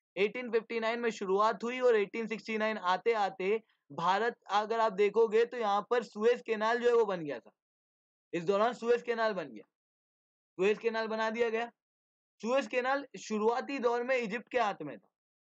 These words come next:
इजिप्ट के हाथ में शुरुआती दौर में था, इजिप्ट की सरकार के हाथ में था, ऑटोमन एम्पायर के हाथ में था,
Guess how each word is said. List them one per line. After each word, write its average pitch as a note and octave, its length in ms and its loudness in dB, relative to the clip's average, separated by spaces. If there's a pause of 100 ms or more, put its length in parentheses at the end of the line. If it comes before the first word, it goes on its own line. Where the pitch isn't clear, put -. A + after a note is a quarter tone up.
(320)
इजिप्ट F#3+ 320 -2
के B3 100 0
हाथ A3+ 120 0
में B3 140 -2
शुरुआती A3 420 -2
दौर A3+ 220 0
में A3+ 140 -4
था, B3 140 0
इजिप्ट G#3+ 280 -2
की A#3 100 -4
सरकार G3+ 420 0
के A3+ 120 -4
हाथ G#3+ 200 -2
में G#3+ 120 -4
था, A#3+ 120 2
ऑटोमन G#3 480 0
एम्पायर G3+ 400 -2
के G#3+ 100 -4
हाथ D#3 260 -4
में G#2+ 80 -16
था, - 100 -20